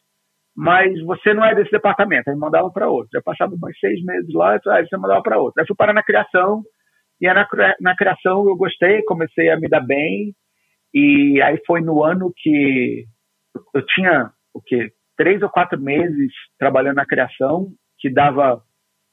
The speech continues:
um ano e pouco trabalhando na, na D M nove. Eu tinha trabalhado no,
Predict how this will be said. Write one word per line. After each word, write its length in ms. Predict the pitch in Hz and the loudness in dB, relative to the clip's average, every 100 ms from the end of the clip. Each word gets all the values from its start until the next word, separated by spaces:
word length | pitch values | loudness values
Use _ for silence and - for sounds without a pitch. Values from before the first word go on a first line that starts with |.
| _ _ | _ _
um 180 | 143 143 | 0 4
ano 260 | 156 185 | 4 2
e 40 | 170 | 0
pouco 540 | - 147 165 160 151 | 0 0 0 0 -6
trabalhando 540 | 139 147 139 135 135 135 | -2 -2 0 0 -4 -8
na, 340 | 123 139 151 143 | -2 0 0 0
na 140 | 143 | -2
D 80 | 143 | -4
M 100 | 131 | -2
nove. 220 | 135 156 | 0 0
Eu 40 | |
tinha 140 | - 156 | -2 -2
trabalhado 380 | 156 147 151 | 2 2 0
no, 120 | 151 | -2